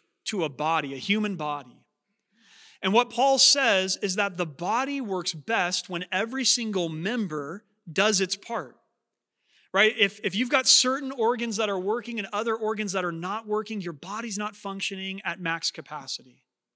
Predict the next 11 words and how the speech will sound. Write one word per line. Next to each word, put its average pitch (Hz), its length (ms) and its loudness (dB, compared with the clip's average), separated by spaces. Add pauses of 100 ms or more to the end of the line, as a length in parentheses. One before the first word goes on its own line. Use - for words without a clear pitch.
(680)
And 180 140 4
Paul 233 240 2
is 220 80 2
saying, 220 360 0
in 262 260 0
the 269 100 -2
church, 226 520 0
we 208 280 -4
are 208 320 2 (100)
healthiest 233 1000 -2 (1500)
when 233 380 2